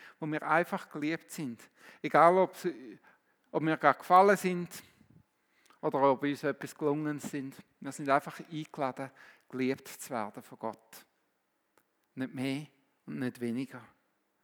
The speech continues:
Er betet weiter, dass sie den Reichtum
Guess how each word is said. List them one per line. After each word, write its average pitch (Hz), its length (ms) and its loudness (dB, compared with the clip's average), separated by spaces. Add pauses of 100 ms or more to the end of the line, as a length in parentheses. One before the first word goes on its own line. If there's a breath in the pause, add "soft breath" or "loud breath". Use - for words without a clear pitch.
(520 loud breath)
Er 156 100 6
betet 185 500 4
weiter, 240 460 0 (180 loud breath)
dass - 300 -2
sie 233 240 2 (180)
den 175 100 0
Reichtum 165 800 -2